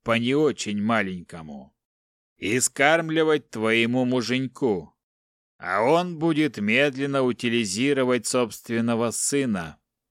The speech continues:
по кусочку. "Ты меня слышал, Дима?" спросил Эдгар, повернув голову. "Больной урод!"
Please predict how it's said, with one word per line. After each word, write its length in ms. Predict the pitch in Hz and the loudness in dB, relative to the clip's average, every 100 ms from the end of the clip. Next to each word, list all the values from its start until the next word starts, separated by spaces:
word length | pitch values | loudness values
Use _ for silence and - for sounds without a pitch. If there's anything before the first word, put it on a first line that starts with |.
| _ _ _ | _ _ _
по 160 | 113 107 | -4 -4
кусочку. 1040 | - - 120 - - - - - - - _ _ _ _ _ _ _ _ _ - | -4 -6 -4 -2 -2 -2 -6 -16 -18 -20 _ _ _ _ _ _ _ _ _ -2
"Ты 220 | 110 131 | 0 2
меня 380 | 139 139 143 139 | 0 2 2 2
слышал, 800 | - 139 156 175 - 131 107 92 | 2 2 2 2 0 0 0 -2
Дима?" 640 | 98 143 135 95 73 - _ _ - | 0 2 0 -4 -10 -18 _ _ -10
спросил 580 | - 131 123 - 147 - | -2 0 0 2 2 2
Эдгар, 460 | 147 185 165 123 110 | 2 2 0 -2 -2
повернув 520 | 127 120 120 135 139 | 0 0 0 -2 -4
голову. 560 | 131 147 117 92 87 - _ _ _ _ _ _ _ _ _ | 0 0 0 -2 -8 -14 _ _ _ _ _ _ _ _ _
"Больной 960 | 127 117 165 165 156 175 180 180 170 180 | -14 -2 2 2 2 4 4 6 8 8
урод!" 800 | 202 202 214 208 170 131 _ | 8 6 6 6 4 -6 _